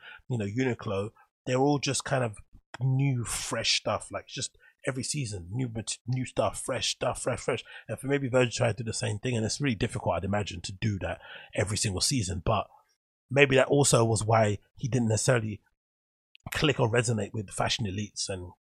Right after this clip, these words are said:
critics and people like Raf, because Raf, it's all about themes, it's all about, you know, references, it's all about, um, telling a story, all this sort of stuff. But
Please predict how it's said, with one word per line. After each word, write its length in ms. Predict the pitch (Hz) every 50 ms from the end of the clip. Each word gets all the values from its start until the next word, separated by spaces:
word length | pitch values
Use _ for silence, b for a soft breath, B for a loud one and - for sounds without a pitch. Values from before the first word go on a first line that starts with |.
| _ - -
critics 460 | - - - 110 - 110 101 - -
and 140 | 98 87 85
people 260 | - 117 104 98 92
like 160 | 95 92 92 - - - _ -
Raf, 320 | 101 107 104 98 - -
because 340 | - 92 - 107 98 - - b b b b b b b b
Raf, 300 | 117 117 101 95 - 98
it's 100 | - -
all 120 | 123 107
about 240 | 104 101 101 98 -
themes, 420 | - - 123 113 110 95 90 85 92
it's 140 | - -
all 120 | 110 107 101
about, 340 | 98 95 92 95 95 - - b b b b b _
you 100 | - 127
know, 260 | 113 98 90 87 90 -
references, 720 | 101 113 123 104 - - 117 101 - - - 117 98 90 92
it's 160 | 90 - -
all 140 | 117 104 104
about, 420 | 98 104 98 95 95 101 - - _ _ _ _ _ _ - -
um, 480 | 101 95 92 90 90 90 87 85 82 - _ _ _ _ -
telling 280 | - - 135 120 113 113
a 60 | 113
story, 460 | - - - 147 139 135 135 131 117
all 120 | 113 127
this 160 | 123 120 107 -
sort 180 | - 107 90
of 40 | -
stuff. 200 | - 113 101 - -
But 200 | 104 98 98